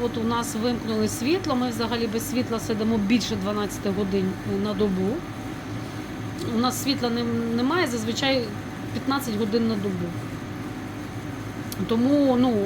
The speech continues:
не варіант. У нас є генератор, ми купили ще один генератор, більш потужніший зараз на літо, тому що, ну,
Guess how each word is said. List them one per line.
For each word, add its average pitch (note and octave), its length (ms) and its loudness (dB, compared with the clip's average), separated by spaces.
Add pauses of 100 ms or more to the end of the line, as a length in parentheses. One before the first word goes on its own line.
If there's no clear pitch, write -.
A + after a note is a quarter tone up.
(160)
не A3+ 80 4
варіант. A3 480 0
У G#3+ 40 0
нас A#3 340 -2 (500)
є A#3+ 180 6
генератор, C#4+ 600 2
ми A#3+ 140 2
купили A3+ 440 2
ще A3 300 0
один A3 280 0
генератор, B3 480 2 (120)
більш G#3+ 160 0
потужніший B3 720 0
зараз G#3 280 -2 (120)
на G#3+ 60 2
літо, B3 320 0
тому G3+ 200 -2
що, - 180 -4
ну, G#3 300 0